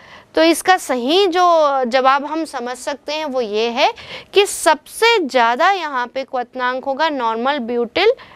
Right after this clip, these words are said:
ब्रोमाइड का, फिर isobutyl ब्रोमाइड का, और सबसे कम जो क्वथनांक है वो टर्सरी ब्यूटिल ब्रोमाइड का होगा। क्लियर है?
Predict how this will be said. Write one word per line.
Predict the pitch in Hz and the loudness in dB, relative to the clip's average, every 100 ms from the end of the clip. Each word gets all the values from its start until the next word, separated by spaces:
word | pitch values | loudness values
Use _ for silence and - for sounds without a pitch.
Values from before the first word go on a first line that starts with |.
| - | -4
ब्रोमाइड | 233 233 226 240 254 | 0 2 2 0 -4
का, | - 392 - _ - - _ | 0 -2 -2 _ -20 -20 _
फिर | - 349 370 415 _ _ _ _ _ | 2 2 2 -2 _ _ _ _ _
isobutyl | 247 262 285 339 277 302 262 330 | 0 2 0 -2 0 -2 -2 -4
ब्रोमाइड | 254 262 220 214 240 - | 0 0 0 -2 -4 0
का, | 339 480 - _ | 0 0 -6 _
और | - 269 | -2 0
सबसे | - 370 - - 415 _ - | 0 0 -2 -4 -4 _ 0
कम | 359 415 | 2 2
जो | 381 349 | 0 -2
क्वथनांक | 285 254 - 247 247 254 | -2 -4 -2 -2 -2 -4
है | |
वो | 254 285 | -4 -4
टर्सरी | 285 262 233 226 277 330 | -2 0 0 -2 -2 -2
ब्यूटिल | 269 233 208 277 466 554 - - | 0 -2 0 0 0 -2 -20 -4
ब्रोमाइड | 277 277 262 214 214 | 2 4 4 0 -4
का | - | -8
होगा। | 208 202 185 214 233 _ _ _ _ _ _ _ _ _ _ _ _ - - - - - | -8 -8 -14 -16 -20 _ _ _ _ _ _ _ _ _ _ _ _ -20 -20 -20 -20 0
क्लियर | 254 320 339 | 4 4 4
है? | 320 | 2